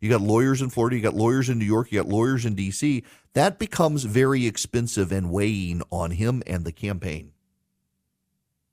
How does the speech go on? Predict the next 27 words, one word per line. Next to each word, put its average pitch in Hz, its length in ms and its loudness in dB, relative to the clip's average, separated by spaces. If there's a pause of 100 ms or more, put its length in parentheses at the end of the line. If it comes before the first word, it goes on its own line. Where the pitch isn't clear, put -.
(920)
And 101 440 0 (140)
based 123 340 0
on 113 160 2
just 110 240 -2
the 87 60 -8
published 117 580 -4
reports - 680 -4
already, 95 640 -2 (1040)
we're 101 240 0
seeing 98 640 -4
that 92 540 -2 (720)
he's 101 340 -8
having 107 280 0
to 95 40 0
recall 95 460 -2
money 95 340 -2
that 90 220 -6
was 87 180 -4
given 95 320 -2
to 92 160 -4
other 90 160 -2
groups 110 340 -6
and 80 140 -6
pull 101 160 -4
it 85 100 -6
back 85 280 -6
in 107 260 -4